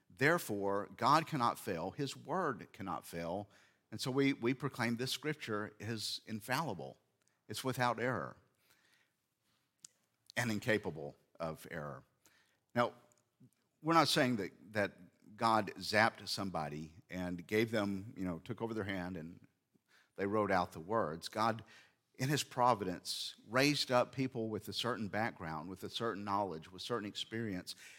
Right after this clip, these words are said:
and guide them and led them through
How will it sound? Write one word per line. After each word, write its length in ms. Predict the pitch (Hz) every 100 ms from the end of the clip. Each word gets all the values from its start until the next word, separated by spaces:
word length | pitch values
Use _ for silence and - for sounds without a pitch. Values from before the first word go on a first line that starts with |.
| -
and 160 | - 101
guide 360 | 113 131 156 123
them 380 | 120 113 110 107
and 180 | 101 98
led 360 | 98 117 139
them 240 | 120 117 107
through 560 | 110 113 117 95 90